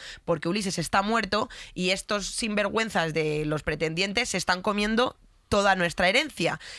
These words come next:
que en aquel momento las herencias básicamente eran, pues, como animales, vino, tal.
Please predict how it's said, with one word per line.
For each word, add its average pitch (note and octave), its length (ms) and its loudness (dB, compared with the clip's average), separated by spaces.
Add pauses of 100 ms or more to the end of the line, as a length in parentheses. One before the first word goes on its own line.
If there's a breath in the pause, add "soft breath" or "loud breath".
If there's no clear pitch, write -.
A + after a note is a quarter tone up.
que F#3+ 80 0
en F3+ 60 0
aquel F3+ 200 -2
momento G3+ 300 -2
las G3+ 160 2
herencias G#3 360 0
básicamente G3+ 640 0
eran, G3 240 2
pues, F3+ 140 -2
como E3 320 0
animales, G#3 760 2
vino, G#3 500 0
tal. A3+ 500 6